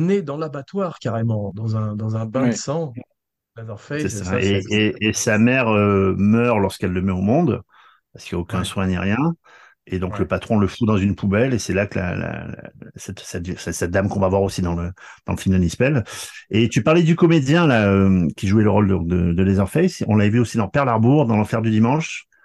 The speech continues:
Speaker 3: dans Batman le défi de, de Tim Burton. Il a fait
Speaker 1: Ça.
Speaker 3: pas mal de films. Il faut savoir qu'il
Speaker 1: Ouais.
Speaker 3: est né en, en février soixante-neuf, là où Boris Karloff meurt,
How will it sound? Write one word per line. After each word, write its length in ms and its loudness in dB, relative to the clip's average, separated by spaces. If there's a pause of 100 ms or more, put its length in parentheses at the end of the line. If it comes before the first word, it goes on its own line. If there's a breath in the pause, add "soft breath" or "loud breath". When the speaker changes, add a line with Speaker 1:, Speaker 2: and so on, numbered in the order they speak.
(320 soft breath)
Speaker 3:
dans 160 0
Batman 400 2
le 100 4
défi 360 0
de, 320 0
de 100 -2
Tim 180 -2
Burton. 280 0
Il 20 2
a 40 0
fait 100 -2
Speaker 1:
Ça. 40 -8
Speaker 3:
pas 80 0
mal 140 0
de 100 2
films. 260 0 (440 soft breath)
Il 100 0
faut 80 2
savoir 280 4
qu'il 140 2
Speaker 1:
Ouais. 80 6
Speaker 3:
est 20 6
né 160 6
en, 240 4
en 340 0
février 420 4
soixante-neuf, 760 2 (840)
là 140 2
où 80 4
Boris 320 2
Karloff 420 0
meurt, 460 0